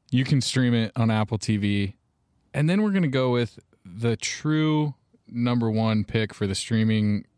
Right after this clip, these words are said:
equivalent to this movie, and that is going to be Mighty Ducks. All of them are on Disney Plus. It's the real, you know, Charlie Sheen is Charlie Sheen, but his actual talented brother, Emilio Estevez, plays a, you know,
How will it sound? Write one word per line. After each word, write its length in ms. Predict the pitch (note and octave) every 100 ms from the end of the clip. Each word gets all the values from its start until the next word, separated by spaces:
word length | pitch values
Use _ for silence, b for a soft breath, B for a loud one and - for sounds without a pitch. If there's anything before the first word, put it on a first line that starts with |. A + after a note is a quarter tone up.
| _
equivalent 680 | A2 - - B2 A#2+ A2 G#2 -
to 120 | G2+
this 220 | F#2+ -
movie, 440 | A2 A2+ F2+ F2 -
and 200 | G2 G2
that 160 | A2
is 100 | G#2+
going 300 | - G2+ G#2
to 100 | -
be 300 | G2 F#2+ F#2
Mighty 360 | - F#2+ G2+ G#2
Ducks. 520 | G2 F#2 E2+ - - B B _
All 260 | G#2 B2 C3+
of 120 | G2+
them 200 | G2 F#2
are 80 | F2+
on 160 | F2+ F2+
Disney 300 | F2+ F#2+ F2
Plus. 480 | - E2+ E2+ - - b b b
It's 180 | A2 -
the 160 | A#2 G#2
real, 640 | G2+ A#2 B2+ B2 A#2+ G#2+
you 120 | A#2
know, 180 | G2+ F2+ -
Charlie 300 | - B2 C3
Sheen 420 | - C3+ B2 B2 -
is 300 | A2+ G#2 -
Charlie 300 | - G2+ G#2+
Sheen, 360 | - F#2+ G2+
but 240 | G2+ G2 -
his 380 | - A2 G2 - _
actual 340 | A2 A#2 - A#2
talented 500 | - G#2 A#2 - A2+
brother, 280 | A2 G2+ G#2+
Emilio 360 | G2 G#2 G2+
Estevez, 500 | F#2+ F#2+ F#2+ F#2 F#2+
plays 360 | - F#2+ G2 F#2+
a, 220 | F2+ F#2 B B B B B -
you 160 | G#2
know, 220 | F2+ G2+